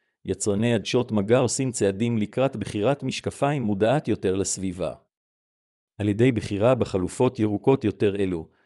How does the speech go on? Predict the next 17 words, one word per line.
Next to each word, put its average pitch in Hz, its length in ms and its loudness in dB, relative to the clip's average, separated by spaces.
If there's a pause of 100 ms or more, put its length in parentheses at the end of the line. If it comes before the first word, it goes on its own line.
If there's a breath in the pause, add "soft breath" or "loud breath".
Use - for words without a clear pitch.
(240)
מרכיבי 107 440 2
עדשות 127 400 0
מגע 104 260 2
יכולים 120 500 2
לתרום 120 380 -2
לעתיד 107 480 -2
בר 104 200 2
קיימא 101 400 0
יותר, 117 360 0
תוך 104 340 0
שהם 110 280 0
נהנים 107 360 2
מהיתרונות 104 600 0
של 101 200 -2
ראייה 104 360 2
ברורה 107 520 0
ונוחה. 95 460 -4